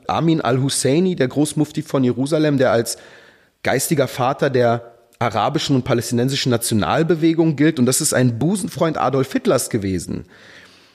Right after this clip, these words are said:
Das sind so Signale, die kommen hier an, die kommen auch auf der Straße an. Diese Strahlkraft solcher Bilder ist enorm und sie legitimieren für Antisemiten, egal welcher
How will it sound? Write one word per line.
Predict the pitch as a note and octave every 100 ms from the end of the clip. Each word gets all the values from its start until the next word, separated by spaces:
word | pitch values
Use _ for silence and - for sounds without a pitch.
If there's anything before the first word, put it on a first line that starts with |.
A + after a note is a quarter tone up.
| _ _ _
Das | C#3 C3
sind | F#3
so | D#3+
Signale, | D#3 D#3+ D3 D#3 F#3
die | E3+ D#3
kommen | - F3
hier | E3+ D#3 -
an, | B2+ A3+ - _ _ _ _ _ _ -
die | D3+
kommen | C#3 D#3+ D#3 D#3 -
auch | C3+ C3
auf | G#2 -
der |
Straße | A2 - A#2 E3 G#3 -
an. | F3+ G3 F#3+ -
Diese | B2 B2
Strahlkraft | - - A#2+ B2 F3+ F#3 D#3+ D#3 -
solcher | - - C#3 C3+ C#3+ C3+
Bilder | A2+ A2+ D3 F#3+ E3 C3+ E3 - - -
ist | C3 -
enorm | A#2+ A2 G2+ C3 A3 D#4+ - - -
und | - A#2+
sie | C3+
legitimieren | C3 F3 G#3+ - D3+ A#2+ B2 F3 B3+ _ _
für | - - C3+ B2 - - -
Antisemiten, | B2 E3 - D3+ D#3 E3 -
egal | - C3+ D#3 F#3+ B3 A2+
welcher | F#2 - D#2+